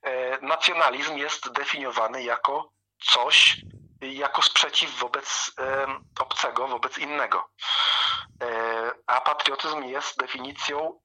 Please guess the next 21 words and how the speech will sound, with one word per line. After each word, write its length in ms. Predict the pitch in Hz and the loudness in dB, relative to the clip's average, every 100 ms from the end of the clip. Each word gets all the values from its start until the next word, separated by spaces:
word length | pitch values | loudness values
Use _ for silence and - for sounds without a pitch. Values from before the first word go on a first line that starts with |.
| _ | _
miłości 540 | 135 151 160 139 - 135 | -10 -6 4 6 6 6
do 100 | 127 | -2
ojczyzny, 400 | 127 123 98 95 | 0 0 0 0
czyli 180 | 120 | 0
po 120 | - 131 | 0 -2
prostu 420 | - - 139 - - - - - 147 135 | 2 4 2 0 -16 -18 -20 -14 -10 -4
uwypukla 680 | 160 185 185 180 147 123 | -4 -4 -6 -2 0 0
nie 560 | 120 127 180 170 104 - _ _ _ _ _ _ | -2 -4 -2 0 -4 -8 _ _ _ _ _ _
nienawiść, 640 | 139 143 123 147 202 - - | -10 0 0 2 4 6 6
a 60 | 160 | 4
miłość. 640 | 160 113 98 - - - _ _ - | 0 -2 2 4 4 2 _ _ 0
A 340 | 123 127 - - _ | 4 4 4 -6 _
nacjonalizm 600 | 131 139 170 165 156 175 | -6 -4 0 0 0 -4
uwy-, 560 | 170 160 147 139 - 156 | -6 -4 0 0 0 -4
e, 140 | 139 | -4
mimo 520 | 139 170 175 139 - _ - | -4 0 2 2 -2 _ -14
jakiejś, 520 | 120 135 131 - - | 2 8 10 10 8
em, 280 | 123 120 120 _ _ - _ _ _ _ _ _ _ _ - | -2 -2 -6 _ _ -20 _ _ _ _ _ _ _ _ -6
e, 200 | 107 107 | 0 8
silnej 440 | - 202 180 131 | 8 8 0 -2
więzi, 600 | 120 143 135 123 117 113 | -2 -2 4 4 4 -4